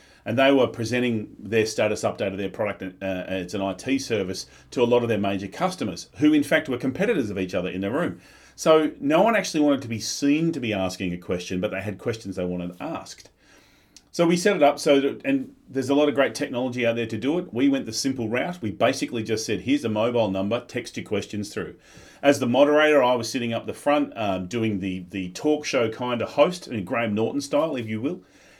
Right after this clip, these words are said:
And as the text would come in, I'd incorporate that question in where we were at, uh, or I would blatantly say, "Oh, a question's come in. What's the question? What's the answer to this particular one?"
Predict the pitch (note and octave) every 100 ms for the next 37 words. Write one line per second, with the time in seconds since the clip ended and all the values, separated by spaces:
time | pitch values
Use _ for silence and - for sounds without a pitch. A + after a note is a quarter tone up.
0 | - _ - C#3+ D#3+ E3 D#3 - E3 -
1 | C#3+ A2+ C#3+ C#3+ C#3+ B2+ B2 A2+ - D#3+
2 | D#3 C#3 A#2 B2+ - - C#3+ C#3+ B2+ A2+
3 | G#2+ A2 G#2+ G#2 G#2 A2+ F3+ F#3 _ _
4 | _ _ - G#2+ G#2+ G#2+ - C3 B2+ A#2+
5 | A#2 A#2 A2 A#2+ B2 C#3+ C#3 A#2+ C3 -
6 | - A2+ A2 F2+ - - A2 A2 D#3+ G3
7 | C3+ C3+ B2+ B2+ - A#2 A#2+ - A#2 A#2
8 | A2+ A2 A2+ A2+ G#2 G#2 G#2 F#2 G2 A#2
9 | - G2+ F#2 F2 D#2+